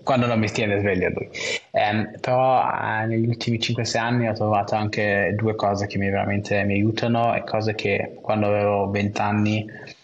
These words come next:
non avrei mai accettato. La prima è un coach o mentor, quindi un business coach, cosa che consiglio a tutti. Ripeto,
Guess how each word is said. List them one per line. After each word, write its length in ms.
non 220
avrei 260
mai 140
accettato. 760
La 140
prima 520
è 100
un 280
coach 720
o 140
mentor, 760
quindi 440
un 160
business 440
coach, 540
cosa 260
che 140
consiglio 400
a 40
tutti. 520
Ripeto, 640